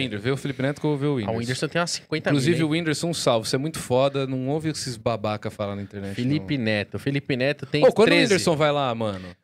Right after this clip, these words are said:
Speaker 2: Quando ele quiser, né, mano? <laughs> Porque,
Speaker 1: Porra,
Speaker 2: tipo assim,
Speaker 1: mas
Speaker 2: ele já mandou
Speaker 1: o
Speaker 2: várias
Speaker 1: Whindersson
Speaker 2: mensagens.
Speaker 1: tem cinquenta e um milhões.
Speaker 2: Falei?
Speaker 1: Caralho.
Speaker 2: O Whindersson, ele manda, ele já mandou de, hum, mensagem direta assim pra nós, tipo,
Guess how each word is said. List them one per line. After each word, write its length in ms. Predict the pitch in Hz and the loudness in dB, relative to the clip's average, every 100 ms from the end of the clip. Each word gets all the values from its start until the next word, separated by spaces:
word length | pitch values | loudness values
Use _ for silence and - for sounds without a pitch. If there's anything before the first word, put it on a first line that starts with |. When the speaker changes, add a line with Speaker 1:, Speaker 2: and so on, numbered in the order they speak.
| _ | _
Speaker 2:
Quando 200 | - 147 | -2 2
ele 260 | 165 170 175 | 2 2 0
quiser, 420 | - 190 165 160 | -2 0 2 4
né, 80 | 160 | 2
mano? 240 | 147 127 | 0 0
<laughs> 1000 | 123 233 196 240 254 233 254 202 - - | 2 2 6 6 6 6 6 4 0 -6
Porque, 180 | - - | -2 4
Speaker 1:
Porra, 40 | 202 | 4
Speaker 2:
tipo 140 | 208 | 6
assim, 340 | 220 143 214 156 | 4 4 2 2
Speaker 1:
mas 260 | 139 - - 170 | -2 -10 -6 2
Speaker 2:
ele 180 | 185 | 4
já 140 | 196 220 | 4 4
mandou 240 | 220 196 | 4 4
Speaker 1:
o 20 | |
Speaker 2:
várias 200 | 202 214 | 6 4
Speaker 1:
Whindersson 180 | 196 190 | 2 4
Speaker 2:
mensagens. 160 | 165 143 | 4 4
Speaker 1:
tem 100 | 156 | 2
cinquenta 360 | 131 139 185 196 | 0 0 2 0
e 120 | 147 | 0
um 80 | 139 | 0
milhões. 640 | 127 107 95 95 - - - | -2 -4 -6 -8 -12 -14 -6
Speaker 2:
Falei? 280 | 113 127 165 | -2 0 -2
Speaker 1:
Caralho. 220 | 87 87 _ _ _ | -6 -14 _ _ _
Speaker 2:
O 60 | 120 | -6
Whindersson, 400 | 139 151 170 156 | 0 0 2 0
ele 280 | 151 147 151 | 0 2 2
manda, 320 | 151 156 143 | 0 0 0
ele 140 | 151 | 0
já 100 | 151 | 0
mandou 200 | 175 170 | 0 0
de, 120 | 165 160 | -2 -2
hum, 280 | 135 139 135 | -4 -4 -6
mensagem 380 | 127 139 135 143 | -4 -2 0 -2
direta 240 | 156 143 120 | 0 -2 -2
assim 100 | 117 | -4
pra 160 | 120 | -4
nós, 200 | 117 107 | -2 -4
tipo, 260 | - 101 | -8 -16